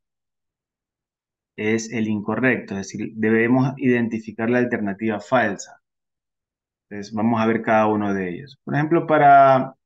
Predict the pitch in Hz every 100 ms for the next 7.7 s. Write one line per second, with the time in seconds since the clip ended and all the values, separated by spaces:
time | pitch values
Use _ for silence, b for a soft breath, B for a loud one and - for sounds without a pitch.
0 | _ _ _ _ 147 143 185 185 180 175
1 | 147 151 170 165 156 147 131 127 123 120
2 | 120 139 139 135 135 127 123 127 131 127
3 | 123 117 113 110 110 - _ _ _ 139
4 | 135 131 123 113 110 120 127 135 - 110
5 | 113 107 107 107 110 110 110 110 110 113
6 | 127 117 104 107 104 98 101 107 104 101
7 | 101 101 - 104 107 101